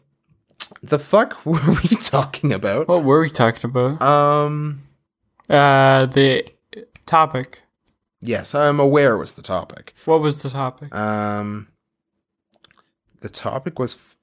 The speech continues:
Speaker 1: wacky facts, actually. I don't
Speaker 2: Right.
Speaker 1: know why I opened this. Yeah, wacky facts. So wacky facts was the thing we started
Speaker 2: That's fun.
Speaker 1: in first year of university, where it was pretty much Ryan noticed someone that we know was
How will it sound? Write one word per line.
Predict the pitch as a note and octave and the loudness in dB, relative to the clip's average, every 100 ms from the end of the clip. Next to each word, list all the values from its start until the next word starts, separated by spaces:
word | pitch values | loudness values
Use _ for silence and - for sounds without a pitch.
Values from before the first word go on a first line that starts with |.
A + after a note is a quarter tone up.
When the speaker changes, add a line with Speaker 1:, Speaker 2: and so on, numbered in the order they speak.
| F#2+ | -8
Speaker 1:
wacky | G#2+ - G2+ | -8 -8 -14
facts, | - - | -16 -14
actually. | F#2 - - | -16 -16 -18
I | |
don't | G#2+ | -8
Speaker 2:
Right. | A#2+ F3 | 0 0
Speaker 1:
know | G#2+ | 0
why | |
I | G2+ | -10
opened | - F#2+ | -14 -12
this. | F#2+ - - - | -12 -14 -20 -6
Yeah, | - | 0
wacky | D3 D3 F3 A#2 | 4 2 0 -6
facts. | - - | -8 -4
So | C#3 | 0
wacky | D3+ F#3+ | 0 0
facts | F#3 E3+ - | -4 -4 -4
was | D3+ | -8
the | B2+ | -8
thing | - C3 | -6 -6
we | A2 | -4
started | - - G2 G2+ | -6 -6 -6 -2
Speaker 2:
That's | A#2+ B3 | -2 -2
fun. | - D3 F3+ | 0 0 0
Speaker 1:
in | A2 A2 | -2 -8
first | - - C3+ C3+ | -10 -4 -4 -2
year | C#3 | -2
of | B2+ | -2
university, | C3 A2+ A#2+ - G2 G#2 - _ - - _ | -4 -4 -6 -6 -6 -8 -10 _ -20 -20 _
where | B2 B2+ | 4 4
it | |
was | B2 B2 | 4 0
pretty | - E3 | -2 0
much | D#3+ C#3+ - - _ - | 0 0 -6 -12 _ -16
Ryan | B2+ C#3 D3+ E3 F3 D#3+ | -4 2 2 4 2 2
noticed | C#3+ C#3 C#3 - | 2 2 0 -2
someone | C#3 B2+ B2 | -2 0 0
that | A#2 | 0
we | A2 | -2
know | A2 A2 G#2+ G#2 G#2+ _ _ _ _ | -2 -2 0 -2 -4 _ _ _ _
was | - A2+ G#2+ G#2 G#2 G#2+ | 2 4 4 2 0 -2